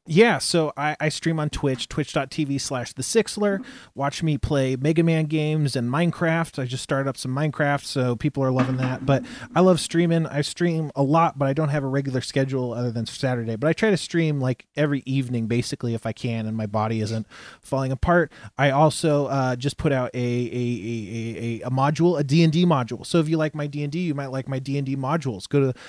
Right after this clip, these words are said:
the sixler dot itch dot I O, where you can get my new module. It's called the jungle of Wayward Wilds. It's a romp through a jungle, a magical jungle besi-, with, uh, magical monsters. It's got, like, video game tropes. It kind of borrows from Zelda.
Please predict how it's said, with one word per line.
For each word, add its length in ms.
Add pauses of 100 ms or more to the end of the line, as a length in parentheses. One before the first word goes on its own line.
(180)
the 160
sixler 600
dot 280
itch 260
dot 240
I 220
O, 160
where 180
you 160
can 220
get 180
my 160
new 220
module. 440
It's 120
called 320 (180)
the 80
jungle 500
of 120
Wayward 480
Wilds. 640 (360)
It's 220
a 60
romp 320
through 280
a 60
jungle, 560
a 40
magical 460
jungle 500
besi-, 600
with, 240
uh, 200
magical 420
monsters. 680 (300)
It's 160
got, 200
like, 140
video 360
game 280
tropes. 420
It 60
kind 200
of 160
borrows 340
from 300
Zelda. 540